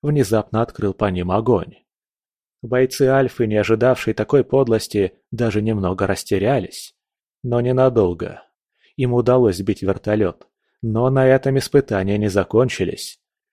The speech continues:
Из леса появились японские головорезы и набросились на них с такой яростью, что бойцы Альфы едва успели среагировать.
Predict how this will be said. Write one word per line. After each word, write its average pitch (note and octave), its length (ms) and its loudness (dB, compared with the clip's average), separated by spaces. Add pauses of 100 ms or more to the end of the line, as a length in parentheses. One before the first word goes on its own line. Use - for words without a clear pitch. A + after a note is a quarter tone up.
(220)
Из A#2 180 0
леса A#2 320 0
появились A#2 680 0
японские A#2+ 560 -2
головорезы G#2+ 840 0 (160)
и D3+ 100 -2
набросились C#3 720 2
на A#2+ 100 -4
них B2+ 180 -2
с - 80 -10
такой D3 380 0
яростью, F#2+ 720 -2 (340)
что A#2+ 180 -2
бойцы G#2+ 340 -2
Альфы G#2 440 -2
едва F#2+ 380 0
успели A2+ 380 -2
среагировать. G2 880 -4